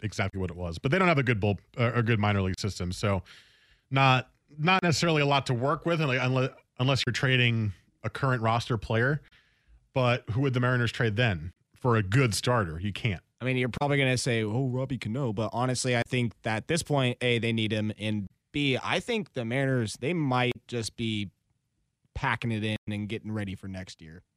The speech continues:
Speaker 2: I, I don't know if you've looked at their schedule the rest of the, rest of the season out, um, but besides, you know, the Rangers,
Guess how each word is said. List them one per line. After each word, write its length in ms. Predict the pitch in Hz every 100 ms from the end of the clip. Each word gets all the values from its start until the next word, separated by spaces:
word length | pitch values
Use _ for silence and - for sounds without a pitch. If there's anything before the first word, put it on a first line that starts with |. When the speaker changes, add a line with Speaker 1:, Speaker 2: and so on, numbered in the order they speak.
| -
Speaker 2:
I, 240 | 120 123
I 40 |
don't 80 | 143
know 100 | 151
if 80 | 139
you've 120 | 135
looked 140 | 147 147
at 80 | 139
their 100 | 127
schedule 480 | - 131 135 139 - _ _
the 120 | - 127
rest 380 | 113 127 -
of 340 | 135 120 110 104
the, 40 | - - 95
rest 220 | 139 -
of 80 | 120
the 100 | 117
season 320 | - 131 113
out, 280 | 113 131 156 _ _ _ _ _ -
um, 600 | 120 120 110 104 95 87 _ -
but 280 | 135 123 107 _ _ _ _
besides, 760 | - 131 165 165 175 175 151 127
you 100 | 139
know, 200 | 131 127
the 200 | 113 110 117
Rangers, 680 | 135 143 160 165 160 -